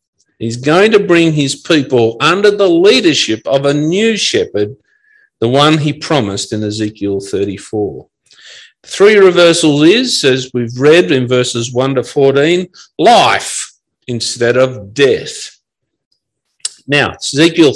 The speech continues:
thirty-seven is one of the best known passages. Have you ever heard it before? Anyone? Ever heard of dry bones? You like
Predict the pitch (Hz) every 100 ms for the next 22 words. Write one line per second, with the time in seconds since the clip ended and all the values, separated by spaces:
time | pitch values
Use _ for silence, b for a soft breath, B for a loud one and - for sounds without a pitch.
0 | - - 147 143 123 - 175 151 135 139
1 | 147 151 151 139 139 123 139 156 160 -
2 | 147 143 147 - 156 - 98 92 113 123
3 | 147 147 147 156 160 - 156 - - _
4 | _ _ _ _ _ _ _ _ _ _
5 | _ 110 127 135 147 _ _ _ _ _
6 | _ _ _ _ _ _ - 107 110 117
7 | 117 113 104 120 113 117 113 123 123 -
8 | 110 113